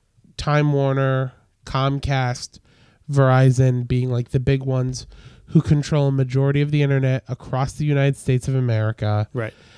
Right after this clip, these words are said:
Speaker 1: And, um, especially in cities. And they're the ones who are determining what everyone else is able to do.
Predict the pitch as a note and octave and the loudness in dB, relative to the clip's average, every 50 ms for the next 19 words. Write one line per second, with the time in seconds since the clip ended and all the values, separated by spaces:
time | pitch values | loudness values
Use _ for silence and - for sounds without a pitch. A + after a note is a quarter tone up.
0 | - - _ _ - D3 C#3+ D3 C#3+ C#3 C3+ C3+ C3+ C3 - - - - - C#3+ | -20 -20 _ _ 2 4 4 6 6 6 4 4 0 -2 -4 -8 -10 -4 -2 0
1 | C3+ B2+ B2+ B2+ B2 A#2+ B2 A2+ G#2 - - _ - C3+ - - - C#3+ C3+ - | 2 2 2 2 0 -2 -4 -6 -8 -10 -12 _ -6 -6 -4 0 2 2 2 2
2 | - D3 C#3+ C#3+ C#3+ C#3+ - - C3 A#2+ A#2+ A#2 A2+ A#2 - - - - - _ | 2 2 2 2 2 0 0 0 0 2 2 0 0 -2 -6 -10 -14 -14 -18 _
3 | _ _ _ _ _ _ _ _ _ _ - D#3 D3+ D3 C#3+ C#3 C#3 C3 C3 B2+ | _ _ _ _ _ _ _ _ _ _ 0 2 4 4 4 4 4 2 0 -2
4 | C3+ C3 C3 C3 C#3 C#3+ D3 D3 C#3+ D3 C#3+ C#3 C#3 C#3 C3 A#2+ D3 D3 C#3+ C#3 | -4 -2 0 2 4 4 4 4 4 2 2 2 0 0 0 0 2 2 2 0
5 | C#3+ - - C#3 C3+ C3 B2+ B2+ B2+ B2+ B2+ B2+ B2+ C3 - C#3+ C3+ C3+ C3+ C3+ | 0 -2 -2 -2 0 0 0 0 0 0 0 0 0 -2 -4 -6 -4 -2 -2 0
6 | C3+ C3 C3 C3 - - B2+ A#2+ A#2 A#2 A#2+ B2 A#2 - B2+ A#2+ A#2 A2 G#2 G2 | 2 2 2 2 2 0 -2 -2 -2 -2 -2 -2 -2 -4 -4 -4 -2 -4 -4 -6
7 | C3 | -10